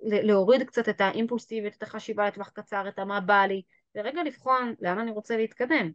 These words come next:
מה אני רוצה לעשות בכלל בחיים שלי, איפה אני לא נמצא במקום שאני רוצה להיות, מה אני צריך לעשות בשביל זה, על איזה מידות אני צריך לעבוד, איזה מיומנויות אני צריך לפתח, איך אני מפתח את המיומנויות האלה, מה אני צריך בשביל זה, את מי אני צריך בשביל זה, מי יכול לעזור לי בזה.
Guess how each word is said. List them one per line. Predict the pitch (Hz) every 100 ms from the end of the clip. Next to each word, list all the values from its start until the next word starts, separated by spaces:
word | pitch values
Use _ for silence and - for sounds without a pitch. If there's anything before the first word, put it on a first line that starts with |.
| 175
מה | 185
אני | 262
רוצה | 247 233 233
לעשות | 226 247
בכלל | 247 - 202
בחיים | 190 - 240 254
שלי, | 254 185 -
איפה | 240 -
אני | 254 208
לא | 190
נמצא | 180 190
במקום | 180 175 180 180
שאני | 180 180 175 -
רוצה | 180 - 196
להיות, | 202 277 233 175 - _ _ _ -
מה | 208
אני | 262
צריך | 247
לעשות | 240 277 269
בשביל | 277 226
זה, | 190 185
על | 180
איזה | 269 302
מידות | 262 185 226 240
אני | 254 220
צריך | 196 190
לעבוד, | 190 180 175 180 175 _ _ -
איזה | 254 294
מיומנויות | 285 254 226 226 214 220 220
אני | 214
צריך | 202 202
לפתח, | 196 190 - 180 175 -
איך | 262 269
אני | 254
מפתח | - - 185
את | -
המיומנויות | 185 180 180 180 180 175 175
האלה, | 175 165 165
מה | 190
אני | 254
צריך | 247 247
בשביל | 247 233 208
זה, | 185
את | 175 -
מי | 214
אני | 262 240
צריך | 214 190
בשביל | 185 - 185
זה, | 175 180
מי | 190 254
יכול | 254 233
לעזור | 208 185 185 180
לי | 180
בזה. | 175 165